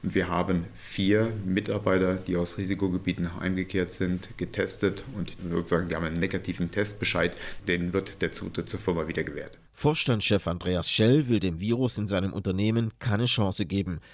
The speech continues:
Speaker 2: Und das hat auch mit seiner eigenen, ganz persönlichen Geschichte zu tun.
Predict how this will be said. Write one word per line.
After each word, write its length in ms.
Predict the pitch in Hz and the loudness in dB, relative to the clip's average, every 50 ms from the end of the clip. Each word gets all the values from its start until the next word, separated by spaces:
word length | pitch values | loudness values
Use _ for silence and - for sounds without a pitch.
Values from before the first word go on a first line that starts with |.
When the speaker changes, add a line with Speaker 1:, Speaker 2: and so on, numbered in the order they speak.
| - - | -20 -10
Speaker 2:
Und 120 | - 113 120 | -6 -2 0
das 160 | 135 - 170 | 0 0 0
hat 200 | 160 - - - | -4 -6 -4 0
auch 280 | 120 131 143 - - | 0 0 0 0 -4
mit 120 | 143 143 - | -6 -4 -2
seiner 280 | 127 110 113 117 - - - | -2 0 0 -2 -4 -4 -2
eigenen, 500 | - 104 113 120 113 107 104 98 87 - - _ _ | 0 0 0 0 0 0 0 0 -2 -6 -10 _ _
ganz 240 | - 104 107 - - | -4 -4 -4 -2 -2
persönlichen 640 | - 107 98 92 110 123 147 151 135 - 120 101 | -2 -2 0 0 2 2 2 2 2 0 0 0
Geschichte 360 | 92 - - 98 90 - 101 90 | 0 0 0 -2 -2 -2 -4 -2
zu 140 | - - | -2 -4
tun. 320 | 95 - 107 104 98 80 | -4 0 0 0 0 -2